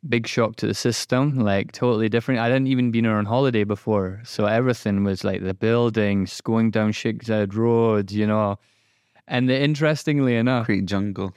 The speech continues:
Speaker 1: I swear, yeah. And interestingly enough, um, what I found very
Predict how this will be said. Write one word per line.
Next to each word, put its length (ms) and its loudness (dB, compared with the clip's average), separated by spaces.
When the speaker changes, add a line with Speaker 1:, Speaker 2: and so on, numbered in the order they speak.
Speaker 1:
I 120 0
swear, 680 -2
yeah. 360 0
And 200 0
interestingly 640 2
enough, 500 0
um, 520 0
what 200 0
I 160 2
found 380 0
very 580 2